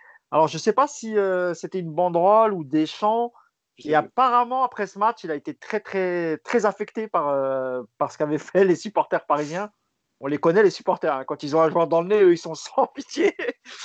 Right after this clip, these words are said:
Speaker 1: tu vois. Donc, euh, voilà, il m'avait raconté, je trouvais, je trouvais l'anecdote intéressante. Et je lui avais demandé s'il avait eu peur du retour au parc. Il m'avait dit pas du tout. Donc, je rejoins ce que tu disais, Clément. Euh, ça, ça l'avait, ça l'avait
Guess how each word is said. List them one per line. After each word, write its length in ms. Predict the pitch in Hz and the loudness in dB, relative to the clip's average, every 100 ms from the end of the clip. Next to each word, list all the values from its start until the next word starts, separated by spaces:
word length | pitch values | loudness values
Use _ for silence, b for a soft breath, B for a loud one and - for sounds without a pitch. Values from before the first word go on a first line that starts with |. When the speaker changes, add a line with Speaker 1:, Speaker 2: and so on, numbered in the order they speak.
| - | -18
Speaker 1:
tu 100 | - | -8
vois. 240 | 170 196 196 | -4 -2 -4
Donc, 280 | 165 156 | -10 -8
euh, 80 | 165 | -4
voilà, 220 | 151 160 | 0 2
il 60 | 165 | 0
m'avait 160 | 147 143 | 0 0
raconté, 320 | 147 151 180 | 0 -4 -10
je 60 | |
trouvais, 300 | - 139 135 123 | -8 -6 -6 -6
je 80 | 117 | -10
trouvais 200 | - 139 | -10 -2
l'anecdote 360 | 156 156 147 170 | 0 2 0 -2
intéressante. 540 | 170 160 160 160 240 240 _ _ _ _ _ - | -2 0 0 2 2 0 _ _ _ _ _ -6
Et 80 | 160 | 2
je 60 | |
lui 60 | 180 | 4
avais 100 | 196 | 4
demandé 260 | 208 214 | 2 0
s'il 220 | 262 - 190 | -2 -2 0
avait 180 | 170 | 2
eu 120 | 170 170 | 0 0
peur 280 | 226 240 | 2 2
du 80 | 170 | 0
retour 300 | 160 165 165 | -8 -8 -8
au 80 | 156 | -4
parc. 220 | 214 254 190 | -2 -2 -4
Il 60 | |
m'avait 160 | 160 151 | -8 -8
dit 100 | 165 | -4
pas 120 | 208 | -4
du 120 | 190 | -4
tout. 200 | 190 240 302 | -8 -12 -14
Donc, 160 | 139 135 | -18 -14
je 60 | 135 | -8
rejoins 240 | 147 170 | -4 -4
ce 80 | - | -6
que 80 | 151 | -12
tu 120 | 143 | -12
disais, 220 | 139 147 | -8 -6
Clément. 340 | 151 143 196 - b b b _ 127 | -4 -4 -4 -8 b b b _ -4
Euh, 220 | 131 127 | -2 -2
ça, 280 | 117 147 135 | -2 -2 -2
ça 220 | - 151 | 0 2
l'avait, 180 | 139 - - _ | 2 -2 -12 _
ça 240 | - - 139 | -14 -4 -4
l'avait 240 | 135 135 | -2 -6